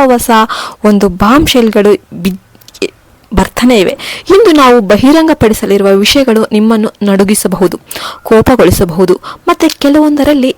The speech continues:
ನಂಬಲಾಗದಷ್ಟು ಶಾಕ್ ಕೂಡ ಆಗಬಹುದು. ಶುಕ್ರವಾರ ಬೆಳಗಿನ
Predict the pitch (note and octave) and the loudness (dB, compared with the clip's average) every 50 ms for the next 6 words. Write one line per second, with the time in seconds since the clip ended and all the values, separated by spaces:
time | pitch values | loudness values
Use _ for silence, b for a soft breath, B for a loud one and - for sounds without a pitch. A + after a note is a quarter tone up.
0 | _ - G#3+ G3+ G#3 A#3 D4 D#4+ D4+ C#4+ C4 B3 A3+ G#3+ - G#3 - D#4 - - | _ -6 -6 -4 -2 -2 -2 -2 -2 0 0 -2 -2 -4 -4 -2 -2 -2 -2 -2
1 | - - B3+ C4 C#4 B B B B B B - - - - B3 C4 C4+ - - | -2 0 -2 -2 -2 B B B B B B -6 -4 -2 0 0 0 -2 -4 -4
2 | - A3 A3+ C4+ - - - F#3+ G3 F3+ F3+ F3 - - F3+ - - - - - | -2 -2 -2 -2 -4 -4 -2 -4 -2 -2 -6 -8 -4 -4 -4 -4 -6 -14 -18 -20
3 | - - - - - - - - - - - - - - - - - - - - | -20 -20 -20 -20 -20 -20 -20 -20 -20 -20 -20 -20 -20 -20 -20 -20 -20 -20 -20 -20
4 | - - - - - - - B B B B B B B B B - - - - | -20 -20 -20 -20 -20 -20 -20 B B B B B B B B B -20 -12 -8 -4
5 | - F#4 - - - A4+ F#4+ D#4 C#4+ C#4 B3 G#3 A#3+ A3+ A#3+ B3+ A#3 B3 A#3+ | -4 -4 -2 0 0 2 2 4 2 2 2 2 2 2 2 2 2 2 0